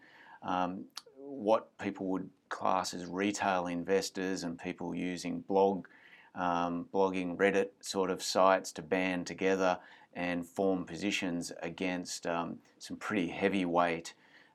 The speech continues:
um, global hedge funds who have identified a, a company like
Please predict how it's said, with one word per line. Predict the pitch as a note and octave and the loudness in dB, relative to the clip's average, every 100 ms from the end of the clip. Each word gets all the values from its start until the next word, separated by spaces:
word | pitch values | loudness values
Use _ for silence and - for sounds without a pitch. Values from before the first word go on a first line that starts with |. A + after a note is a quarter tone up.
| - | -6
um, | E2+ E2+ E2+ E2+ E2+ E2+ - _ - - - | -2 0 0 -2 -6 -8 -14 _ -20 -20 -6
global | G#2+ G2 G2 F2 D#2+ | 2 4 4 2 -2
hedge | - G2+ - | 0 0 0
funds | - F#2+ F2+ F2 | -2 -2 -2 -4
who | - F2 F2 | -6 -4 -2
have | E2+ | 0
identified | F2 E2+ F#2+ F#2 F#2 F2+ E2+ E2 - | -2 -2 -2 -4 0 2 2 -2 -8
a, | F2 E2+ | -6 -6
a | E2+ | -8
company | - F#2+ F2+ | -4 -4 -4
like | F2 F2+ F2 | -4 -2 -2